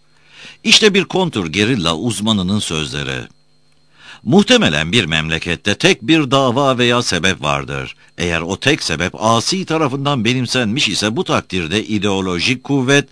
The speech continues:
asi lehinde olacaktır. Mamafih bu hal ihtilafın ilk başlangıcı için doğrudur. Fakat sonradan harp geliştikçe harbin kendisi önem kazanır ve esas sebep önemini kaybetmeye başlar.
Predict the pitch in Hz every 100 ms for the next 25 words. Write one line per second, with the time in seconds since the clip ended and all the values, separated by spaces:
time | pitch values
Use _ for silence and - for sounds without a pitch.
0 | - - - 87 82 - 127 92 85 98
1 | 98 90 76 69 73 71 73 67 64 _
2 | _ - - - 107 233 214 82 - 92
3 | 85 165 165 165 147 147 - 156 151 139
4 | 156 - 202 - 147 - 143 131 123 143
5 | 107 - 107 85 76 90 78 67 62 _
6 | - - - 101 95 85 - 131 95 87
7 | 92 120 127 117 123 113 170 147 160 123
8 | 135 135 160 143 135 127 123 80 87 95
9 | 95 107 107 110 82 78 78 123 139 -
10 | 143 131 104 117 120 95 104 98 95 82
11 | 76 73 78 73 73 67 71 67 65